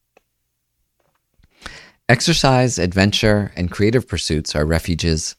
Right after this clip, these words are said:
that have a lot in common with contemplative practice. These are habitual, ritualized activities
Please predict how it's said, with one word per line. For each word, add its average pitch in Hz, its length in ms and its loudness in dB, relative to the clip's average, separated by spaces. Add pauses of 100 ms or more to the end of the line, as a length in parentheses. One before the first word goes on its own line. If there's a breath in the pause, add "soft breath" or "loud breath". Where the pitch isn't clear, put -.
(360 soft breath)
that - 120 -2
have 110 120 2
a 117 60 4
lot 120 240 2
in 160 100 0
common 82 420 2
with 82 180 -6
contemplative 80 580 -2
practice. - 680 -6 (1000)
These 165 220 0
are 147 80 4
habitual, 117 720 4
ritualized 107 680 0
activities 80 680 -2